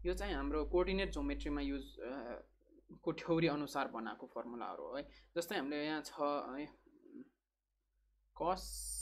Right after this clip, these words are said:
माइनस वान theta प्लस sin माइनस वान theta भन्ने छ है। sin cos माइनस वान theta, sin माइनस वान theta भनेर छ। अब यिनीहरूको चाहिँ के हुन्छ भन्नाले चाहिँ यिनीहरूको वाइ इन्टरसेप्ट निकाल्नलाई चाहिँ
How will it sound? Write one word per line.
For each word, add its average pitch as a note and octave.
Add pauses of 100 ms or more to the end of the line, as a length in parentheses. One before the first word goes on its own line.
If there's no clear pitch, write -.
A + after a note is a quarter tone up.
(300)
माइनस D#3
वान D#3
theta C#3+ (300)
प्लस C#3 (520)
sin E3+
माइनस D3
वान C#3+
theta C#3+
भन्ने B2
छ -
है। C3+ (1040)
sin D3+
cos F3
माइनस E3
वान D#3+
theta, F3
sin C#3+
माइनस C#3
वान C#3+
theta C#3+
भनेर B2
छ। - (440)
अब E3+
यिनीहरूको F3
चाहिँ E3+
के F#3
हुन्छ C#3+
भन्नाले B2+
चाहिँ F3
यिनीहरूको C#3
वाइ E3
इन्टरसेप्ट E3
निकाल्नलाई B2
चाहिँ F3